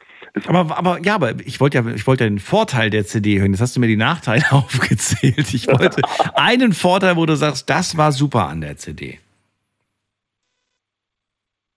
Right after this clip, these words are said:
Speaker 1: Also ich
Speaker 2: Okay.
Speaker 1: finde den Vorteil, man hat hier, man hat ja auch irgendwann auch die C Ds, die man aufnehmen konnte, auf dem Rechner meinetwegen.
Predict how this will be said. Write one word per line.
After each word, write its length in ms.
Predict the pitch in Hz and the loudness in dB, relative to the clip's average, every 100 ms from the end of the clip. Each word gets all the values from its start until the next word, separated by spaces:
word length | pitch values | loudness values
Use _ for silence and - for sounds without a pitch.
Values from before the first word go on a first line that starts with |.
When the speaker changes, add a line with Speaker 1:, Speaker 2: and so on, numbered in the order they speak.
| _ _ _ _ - - | _ _ _ _ -20 -2
Speaker 1:
Also 140 | 107 123 | 2 4
ich 80 | |
Speaker 2:
Okay. 100 | 147 151 | 4 2
Speaker 1:
finde 140 | - | 0
den 60 | - | 2
Vorteil, 400 | 135 160 143 139 | 2 4 2 4
man 220 | 131 131 | 4 2
hat 140 | 135 | 4
hier, 140 | 147 127 | 4 4
man 200 | 123 123 | 4 4
hat 160 | 131 | 4
ja 60 | 147 | 4
auch 80 | 120 | 4
irgendwann 300 | 143 139 131 | 4 2 2
auch 120 | 143 | 2
die 220 | 139 131 - - - - | 2 2 0 -16 -4 2
C 80 | |
Ds, 160 | 127 156 | 4 4
die 60 | 113 | 2
man 100 | 107 | 0
aufnehmen 540 | 143 170 - 104 90 | 2 0 2 2 2
konnte, 300 | - 92 92 | 2 2 2
auf 80 | 90 | 2
dem 100 | 98 | 2
Rechner 400 | 104 123 - 90 | 0 0 0 2
meinetwegen. 720 | 85 85 82 80 73 69 | 2 2 2 2 2 -2